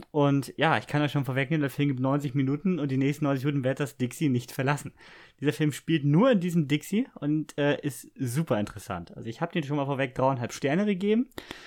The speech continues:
und der macht super Spaß. Das ist, äh, der hat seine ein, zwei, also wirklich, also optisch super cool, super gut gemacht, also super wertig und so weiter. Und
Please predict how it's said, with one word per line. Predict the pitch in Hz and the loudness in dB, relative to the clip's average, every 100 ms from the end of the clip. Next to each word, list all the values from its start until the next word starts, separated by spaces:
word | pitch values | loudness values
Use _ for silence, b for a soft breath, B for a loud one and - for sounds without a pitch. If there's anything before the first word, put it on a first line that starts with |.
| B B B _ _ _ _ _ _ _ - - | B B B _ _ _ _ _ _ _ -10 -4
und | 127 123 | -2 -2
der | 120 | -2
macht | 120 | -2
super | - 143 131 | -2 -2 -2
Spaß. | - 131 113 | 0 0 2
Das | 127 123 | -2 -6
ist, | - - | -8 -4
äh, | 143 127 | -2 0
der | 135 127 | 0 -2
hat | 143 - - | -4 -8 -6
seine | 135 127 131 123 - - | 0 2 2 -2 -8 0
ein, | 131 131 | 2 2
zwei, | - 131 127 127 120 - _ _ _ _ _ 139 131 | 0 0 2 2 0 -8 _ _ _ _ _ -14 -4
also | 143 135 | 0 2
wirklich, | 175 180 151 | 2 2 0
also | 131 | 2
optisch | 175 - 151 - | 2 0 -2 -2
super | 170 156 131 156 | -2 0 -2 -2
cool, | 143 | -2
super | 180 170 | 0 2
gut | 143 151 | 0 0
gemacht, | 135 117 175 - | 2 2 2 0
also | 131 127 123 - | -4 -4 -8 -8
super | 131 147 135 | -8 -2 0
wertig | 113 123 185 175 | 0 -2 -2 -6
und | 170 | -6
so | 165 | -2
weiter. | 170 175 202 B B B B B B B B _ | 0 0 -2 B B B B B B B B _
Und | 147 131 127 123 120 | 0 2 2 2 -2